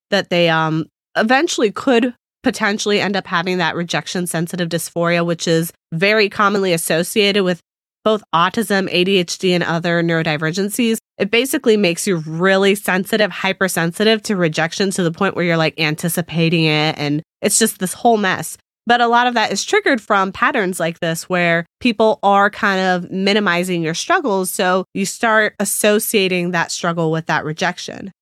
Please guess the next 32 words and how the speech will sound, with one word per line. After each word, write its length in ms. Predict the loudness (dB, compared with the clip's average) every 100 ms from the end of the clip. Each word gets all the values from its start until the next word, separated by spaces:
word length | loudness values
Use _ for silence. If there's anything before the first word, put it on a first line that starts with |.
| -10
Part 280 | 0 0 0
of 80 |
the 80 | -4
problem 440 | -4 0 2 2 -2
is 380 | 0 2 2 -2 -8 -6
when 260 | 0 2
you 140 | 2 0
say, 480 | 0 2 4 2 2
"Aren't 200 | 0 0
we 200 | 0 0 0
all 240 | 2 2
in 80 | 2
the 80 | -2
spectrum?" 760 | -4 -4 -4 -2 0 2 0 -4 _ _ _
you're 120 | 0
not 140 | 0 2
really 220 | 2 2
taking 340 | 2 -2 0
into 160 | -2 0
consideration 800 | -2 -2 0 0 2 0 0 -2 0
all 240 | 2 4 4
the 120 | 0
things 340 | 0 0 0
that 100 | -2
happen 420 | -2 -2 0 0 -2 0
inside 680 | 2 2 -2 0 2 2 0
a 60 |
person's 540 | -2 -4 -4 -4 -6 -4
mind 560 | 0 0 0 0 -2 -4
when 400 | -4 2 2 2
they 220 | 0 0 0
are 520 | 2 4 4 2